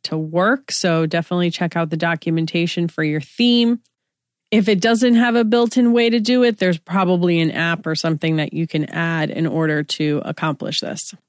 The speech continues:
Let's also talk about your navigation menu. You want to make it easy for your customer to find what they're looking for.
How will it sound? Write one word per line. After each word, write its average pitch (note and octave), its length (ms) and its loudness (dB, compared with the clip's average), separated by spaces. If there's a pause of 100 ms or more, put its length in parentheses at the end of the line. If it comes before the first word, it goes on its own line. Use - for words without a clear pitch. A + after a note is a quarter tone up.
Let's G#3+ 200 0
also B3+ 320 2
talk G#3+ 300 0
about F#3 260 0
your E3+ 120 0
navigation D#3 680 0
menu. D3 420 -6 (220)
You G3 140 4
want G#3+ 280 2
to A#3+ 60 4
make A3+ 280 0
it - 120 0 (220)
easy F3+ 800 2 (300)
for - 160 -2
your G3 180 2
customer F3 640 -2
to E3 80 -4
find E3 400 -2
what D#3+ 160 -6
they're D#3+ 160 -2
looking D#3+ 420 -4
for. - 400 -12